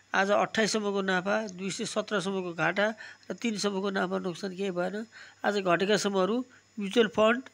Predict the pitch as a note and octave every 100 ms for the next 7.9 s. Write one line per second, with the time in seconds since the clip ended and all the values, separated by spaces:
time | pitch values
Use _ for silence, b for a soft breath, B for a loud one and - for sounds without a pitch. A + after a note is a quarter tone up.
0 | - - G3+ F#3+ A3 C#4 B B B -
1 | A#3 G3+ G3+ G3 F#3+ G3+ A#3+ D4 G#3 E3+
2 | F3+ G3 G#3 G3 G#3 G#3+ A3+ - B3 G3
3 | G3 F#3 F#3 E3+ G3 A3 A3 - G#3 G#3
4 | F#3 G3 F3+ G#3+ C4 - B B B B
5 | _ _ _ _ _ _ _ _ - A#3
6 | G#3+ G3 - A3 A3+ - G3+ A3 G#3 F3+
7 | F3 - G3+ G3 E3+ D#3 F3 F#3+